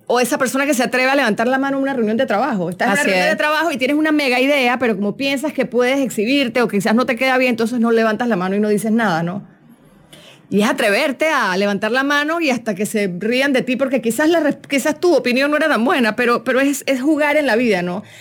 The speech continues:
Speaker 1: Ser vulnerable es entrar al partido de la vida.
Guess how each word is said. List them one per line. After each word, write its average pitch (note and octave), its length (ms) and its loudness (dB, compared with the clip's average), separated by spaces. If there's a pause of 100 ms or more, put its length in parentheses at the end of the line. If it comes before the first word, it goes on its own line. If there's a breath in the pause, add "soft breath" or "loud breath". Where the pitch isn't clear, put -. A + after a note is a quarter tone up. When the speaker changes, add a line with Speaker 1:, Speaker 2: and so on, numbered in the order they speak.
Speaker 1:
Ser D4 280 -2
vulnerable C#4 680 0
es C#4 80 0
entrar C#4 280 0
al D4 100 0
partido B3+ 680 0 (200)
de A3 180 0
la G#3+ 120 2
vida. F#3+ 360 0